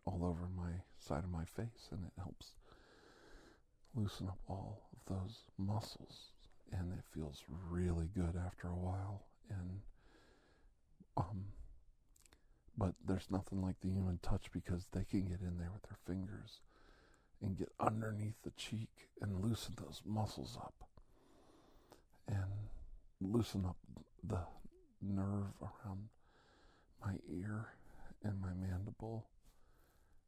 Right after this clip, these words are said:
And for a while, my nerves were growing back around my mouth. They're not completely there yet. They're really close. And my lips became numb.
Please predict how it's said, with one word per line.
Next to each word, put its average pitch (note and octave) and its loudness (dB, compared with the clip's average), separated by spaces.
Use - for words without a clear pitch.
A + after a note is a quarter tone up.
And G2 0
for G2 2
a F2+ 2
while, F#2 2
my F2+ 2
nerves G#2 2
were E2+ -6
growing F2 0
back G2 -2
around F2+ 2
my F2+ 4
mouth. F2 2
They're F2 4
not F#2+ 0
completely G2 2
there F2+ 2
yet. F#2+ 2
They're F2 2
really F2 4
close. - -2
And E2+ 4
my E2+ 2
lips - 0
became F2 8
numb. F#2 4